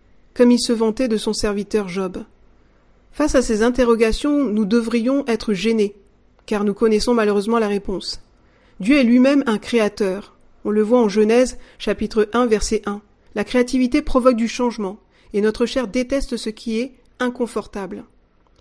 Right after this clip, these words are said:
Durant sa vie, Van Gogh a créé de nombreuses toiles, mais Nature morte avec la Bible est criante de vérité. On peut voir une simple Bible ouverte sur une table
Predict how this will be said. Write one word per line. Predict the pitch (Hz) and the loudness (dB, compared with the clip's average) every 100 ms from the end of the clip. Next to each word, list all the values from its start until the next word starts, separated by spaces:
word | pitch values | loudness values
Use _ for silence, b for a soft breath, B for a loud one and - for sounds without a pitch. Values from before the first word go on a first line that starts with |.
| _ | _
Durant | 180 220 262 | -6 -2 -2
sa | 320 269 247 | -2 -2 -2
vie, | 285 | -2
Van | 233 226 | -2 -2
Gogh | 226 269 | 0 0
a | 233 | -2
créé | - 240 247 | -4 -2 0
de | 220 214 | 0 -2
nombreuses | 208 254 233 226 - | -2 -2 0 -4 -4
toiles, | 220 196 170 b b b - | -4 -4 -6 b b b -6
mais | 202 | -2
Nature | 208 247 254 277 | 0 -2 -2 -2
morte | 247 269 277 - | 0 0 -4 -6
avec | 214 226 233 | -2 -2 -2
la | 226 | -4
Bible | 196 262 196 196 b | -4 -4 -6 -8 b
est | - 208 | -2 -2
criante | - 247 262 254 | -2 -4 -2 0
de | 226 | -2
vérité. | 214 202 208 202 175 - _ _ _ _ _ - | -2 -2 -4 -6 -8 -8 _ _ _ _ _ -8
On | 208 | -4
peut | 247 | -2
voir | 254 262 | 0 0
une | |
simple | 220 269 254 247 | -2 -4 -4 -4
Bible | 202 254 233 196 b b - | -2 -2 0 -2 b b -2
ouverte | 233 247 262 | 2 2 2
sur | - 240 | -2 -4
une | 214 | -4
table | 202 214 247 196 | -4 -6 -4 -6